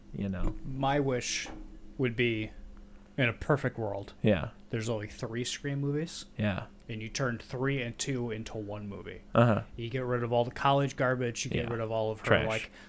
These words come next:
Speaker 2: "Ooh, I don't know if I can go through with doing this
Speaker 1: Mm-hmm.
Speaker 2: play. I don't
Speaker 1: And I
Speaker 2: give
Speaker 1: would
Speaker 2: a
Speaker 1: also say
Speaker 2: fuck."
Speaker 1: get rid of it being, like, her stepbrother, I think.
Speaker 2: Yeah, get rid of that.
Speaker 1: I don't like that one that much.
Speaker 2: Figure out a better killer for two and three.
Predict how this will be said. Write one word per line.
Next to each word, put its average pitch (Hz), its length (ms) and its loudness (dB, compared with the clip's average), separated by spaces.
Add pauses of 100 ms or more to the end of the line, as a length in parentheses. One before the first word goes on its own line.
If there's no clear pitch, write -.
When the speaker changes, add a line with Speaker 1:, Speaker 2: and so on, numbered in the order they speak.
(140)
Speaker 2:
"Ooh, 214 220 4
I 180 100 2
don't 185 180 0
know 175 160 4
if 170 140 -4
I 156 80 0
can 160 160 -4
go 165 140 4
through 170 260 2
with 165 220 -2
doing 165 300 2
this 117 200 4
Speaker 1:
Mm-hmm. 110 120 4
Speaker 2:
play. 113 340 4
I 147 40 -4
don't 165 120 2
Speaker 1:
And 113 100 2
I - 20 10
Speaker 2:
give 127 80 12
Speaker 1:
would 131 80 12
Speaker 2:
a - 20 12
Speaker 1:
also 131 180 10
say 135 140 6
Speaker 2:
fuck." 117 80 4
Speaker 1:
get 120 120 6
rid 127 120 6
of 113 100 4
it - 100 2
being, 113 180 2
like, 107 160 0
her 110 100 -2
stepbrother, 107 580 2
I 104 80 2
think. 104 400 -2 (420)
Speaker 2:
Yeah, 131 160 2
get 143 160 -2
rid 147 120 4
of 120 60 2
that. 110 220 -4 (160)
Speaker 1:
I 113 60 2
don't 120 120 6
like 110 200 2
that 104 200 4
one 107 140 2
that 101 140 0
much. 98 340 -2
Speaker 2:
Figure 185 260 8
out 185 100 10
a 160 60 8
better 160 260 6
killer 147 380 4
for 127 160 -2
two 139 300 4
and 127 180 4
three. 139 300 2